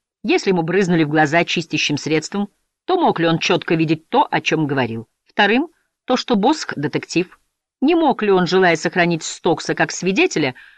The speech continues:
по своему делу об убийстве, солгать, что не видел, как Стокс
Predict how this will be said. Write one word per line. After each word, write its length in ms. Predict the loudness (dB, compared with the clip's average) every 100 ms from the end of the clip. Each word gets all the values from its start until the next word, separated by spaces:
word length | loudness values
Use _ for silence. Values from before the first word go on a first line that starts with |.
| _
по 100 | -6
своему 360 | -2 0 2 2
делу 280 | 2 0 0
об 160 | 0 0
убийстве, 520 | 0 -2 -4 -8 -8 -10 -20
солгать, 560 | -4 2 2 4 2 2
что 220 | -2 2
не 140 | 2
видел, 320 | 4 2 2 0
как 200 | 0 -4
Стокс 540 | -6 -2 -2 -4 -16